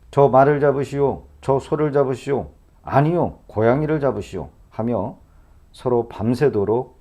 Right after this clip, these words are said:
떠들어댔답니다. 이것은 오늘을 살아가는 우리들의 모습을 풍자한 우화입니다. 좋은 일,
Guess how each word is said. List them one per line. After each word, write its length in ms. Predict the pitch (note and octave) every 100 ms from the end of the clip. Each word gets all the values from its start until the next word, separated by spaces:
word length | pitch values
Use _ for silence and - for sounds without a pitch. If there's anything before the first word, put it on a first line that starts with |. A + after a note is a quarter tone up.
| - -
떠들어댔답니다. 960 | C3 C3 B2+ B2+ A#2+ - F2+ D2+ D2 - _ _ _ _ G#2+
이것은 320 | C3+ D3 D#3+
오늘을 360 | C#3+ C#3+ D3+ D3+
살아가는 720 | D3 C#3 C3 C3+ B2 - -
우리들의 520 | G#2+ A2+ B2+ C3+ C3+
모습을 480 | C3 A2 A2+ A#2 B2
풍자한 480 | B2 D3+ B2+ G2+ G#2
우화입니다. 720 | G#2+ A#2 A#2+ G2 E2 F2+ F2 - -
좋은 380 | - G#2 A2 G#2+
일, 300 | A2 G#2